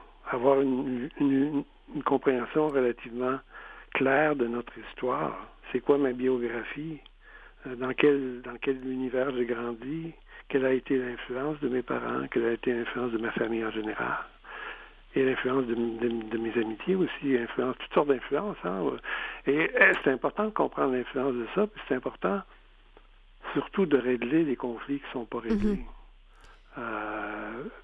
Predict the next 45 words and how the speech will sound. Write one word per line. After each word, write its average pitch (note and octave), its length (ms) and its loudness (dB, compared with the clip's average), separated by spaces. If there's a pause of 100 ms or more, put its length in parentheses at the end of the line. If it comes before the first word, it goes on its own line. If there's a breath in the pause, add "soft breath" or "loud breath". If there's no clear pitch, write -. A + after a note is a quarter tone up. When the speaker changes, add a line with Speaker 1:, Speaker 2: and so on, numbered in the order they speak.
(120)
Speaker 1:
d'a-, C3 140 2 (180)
d'arriver C3 520 6
à C3+ 80 2
un A#2+ 120 0
point C#3+ 360 -2
où C#3 120 2 (120)
on - 20 -2
peut B2+ 280 -2 (120)
passer B2+ 440 0
à C3+ 100 2
autre A2+ 240 -4
chose, B2+ 260 0
où A#2 100 -4
on A2 120 -4
peut A#2 180 -2
faire - 240 -2
la A2 140 0
paix - 140 2
avec A#2+ 260 2
certains A2+ 340 -2
conflits, A2 540 0
avec A#2 200 0
certaines A2 300 -6
personnes, C3+ 560 -6 (640 loud breath)
avec A#2+ 180 -2
certains C3 440 2
enjeux A2+ 460 2
de B2+ 140 0
notre A2 280 0
vie, D3 340 0 (400 loud breath)
peut-être B2 360 2
des A2+ 140 0 (180)
échecs, D#3+ 380 0
des A2 120 2
difficultés - 600 -6
qu'on A#2 200 -2
a G#2+ 60 -2
eues A2+ 120 4
à A2+ 60 0 (100)
certains A#2 280 -2
moments, G#2+ 400 0 (580 loud breath)
faire C3 160 4
la A#2+ 140 4
paix B2+ 140 0
avec A2 180 0